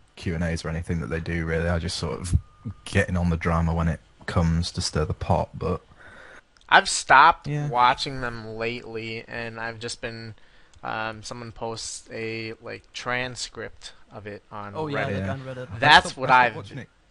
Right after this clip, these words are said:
Speaker 2: that's what I've been doing.
Speaker 1: I stopped watching it because you sit in the Hex's chat and people just narrate it for you,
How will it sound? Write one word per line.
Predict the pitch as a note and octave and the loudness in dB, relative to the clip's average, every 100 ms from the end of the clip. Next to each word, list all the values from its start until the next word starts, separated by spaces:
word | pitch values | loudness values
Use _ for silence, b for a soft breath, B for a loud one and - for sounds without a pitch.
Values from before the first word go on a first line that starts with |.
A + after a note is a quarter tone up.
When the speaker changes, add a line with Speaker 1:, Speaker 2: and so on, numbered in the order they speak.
| _ _ _ _ | _ _ _ _
Speaker 2:
that's | C3 - | -10 -4
what | A2 | -4
I've | G#2+ G#2 | -2 -6
been | G#2+ G#2+ | -10 -10
doing. | G2 A2 G#2+ G#2 G#2+ | -10 -10 -10 -12 -10
Speaker 1:
I | B2+ | -10
stopped | - D3+ | -6 -4
watching | B2 - C#3+ | -4 -4 -2
it | B2 | -2
because | G2+ G2+ G#2+ | -2 -2 -2
you | G#2 | 0
sit | - C#3 B2+ | 2 0 2
in | |
the | A#2 | 2
Hex's | A#2+ - G#2+ G#2 | 2 0 -4 -8
chat | - A#2+ B2 - | -2 0 2 2
and | F#2+ | 0
people | - A2+ - | 2 0 0
just | A2 G#2+ - | -2 0 4
narrate | F#2+ F2 D#2+ G2+ G#2 - | 6 6 4 2 2 0
it | - | -2
for | - D#2+ F#2+ | -2 0 4
you, | G#2 | 4